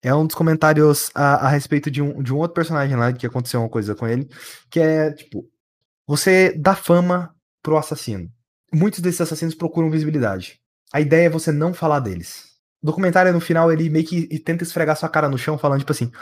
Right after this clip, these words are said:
"Ah, você assistiu esse documentário até o final, você não deveria dar visibilidade pra esse tipo de coisa." Eu só olhei pra tela assim, ó, "Seus filhos da puta, vocês produziram essa merda pra eu assistir. Então pronto, caralho, se tá aqui eu vou assistir." E pronto.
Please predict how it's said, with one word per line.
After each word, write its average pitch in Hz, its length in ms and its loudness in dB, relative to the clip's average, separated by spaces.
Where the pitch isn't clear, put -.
"Ah, 180 360 4
você 165 460 4
assistiu 202 540 -2
esse 208 180 -6
documentário 196 580 -4
até 196 180 0
o 185 60 0
final, 180 420 0
você 160 260 -2
não 175 140 -2
deveria 190 320 0
dar 170 180 0
visibilidade 156 560 0
pra 147 100 -2
esse 143 100 -4
tipo 139 160 -2
de 135 120 -6
coisa." 117 380 0
Eu 135 80 -8
só 175 200 0
olhei 170 200 0
pra 165 140 2
tela 147 200 2
assim, 143 160 -8
ó, 135 80 -10
"Seus - 200 -8
filhos 135 180 -2
da 123 100 4
puta, - 400 -4
vocês 123 240 2
produziram 156 520 6
essa 151 160 2
merda 127 580 2
pra 151 160 4
eu 151 120 8
assistir. 156 520 0
Então 165 200 2
pronto, 175 340 4
caralho, 107 440 2
se - 120 -12
tá - 120 0
aqui - 140 -2
eu 143 60 4
vou 147 80 2
assistir." - 460 -4
E - 60 -10
pronto. 196 400 -6